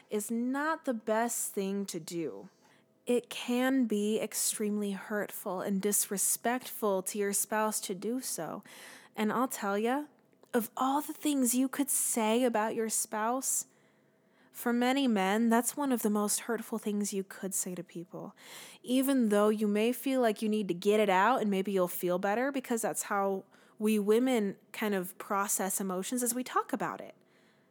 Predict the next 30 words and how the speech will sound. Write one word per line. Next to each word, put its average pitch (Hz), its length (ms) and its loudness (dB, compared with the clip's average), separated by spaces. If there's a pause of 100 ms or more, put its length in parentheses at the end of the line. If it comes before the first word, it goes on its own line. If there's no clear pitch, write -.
(560)
That, 294 260 2
that's 240 460 2
okay. 180 360 0
It's 269 140 -2
okay 254 260 0
to 185 100 -2
talk - 360 -2
about 202 420 2 (300)
your 208 140 2
emotions, 202 920 0 (500)
but 208 500 2 (1200)
saying 262 640 4
this 208 420 2
to - 180 -2
other 208 200 2
people 233 600 -2
is 190 220 -2
damaging 214 720 0
to 185 80 -4
your 175 160 -6
marriage 180 800 -4 (440)
and 202 220 0
damaging 220 580 4
to 208 120 -4
the 196 100 2
way 196 180 2
you 190 200 0
see 226 240 0
your 185 160 0
spouse. - 880 0